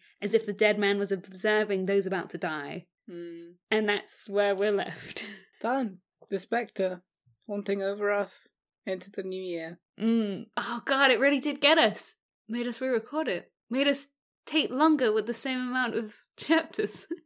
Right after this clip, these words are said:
Speaker 2: <laughs>
Speaker 1: Fucking Marius. He,
Speaker 2: <laughs>
Speaker 1: he does go through the mental gymnastics, and I'm glad he's like, "No, I should, like, probably stay."
Speaker 2: Mm,
Speaker 1: So,
Speaker 2: mm.
Speaker 1: maybe, is this the first time he's ever thought about, like,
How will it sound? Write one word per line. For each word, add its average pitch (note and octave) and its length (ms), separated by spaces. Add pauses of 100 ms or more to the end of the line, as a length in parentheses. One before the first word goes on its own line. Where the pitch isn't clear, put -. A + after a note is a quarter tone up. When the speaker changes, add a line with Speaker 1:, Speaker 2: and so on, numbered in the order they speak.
(200)
Speaker 2:
<laughs> - 0 (1400)
Speaker 1:
Fucking B3 320
Marius. F3+ 500 (480)
He, E4 640 (100)
Speaker 2:
<laughs> - 340
Speaker 1:
he D4+ 180
does G#4+ 320
go E4+ 280
through D#4+ 400
the C#4 100
mental C#4 320
gymnastics, A#3+ 920 (240)
and B3 160
I'm B3+ 140
glad B3+ 340
he's A3+ 280
like, G3+ 260 (180)
"No, B3+ 300
I A#3+ 160
should, A#3+ 280
like, G#3 340
probably F#3+ 520
stay." - 520 (340)
Speaker 2:
Mm, F#3+ 360
Speaker 1:
So, F#3 360
Speaker 2:
mm. E3+ 340
Speaker 1:
maybe, E4+ 480 (320)
is C#4 160
this D#4+ 120
the - 100
first C#4 320
time C#4 260
he's C4 140
ever A#3 160
thought A#3 280
about, G#3+ 320
like, F#3+ 360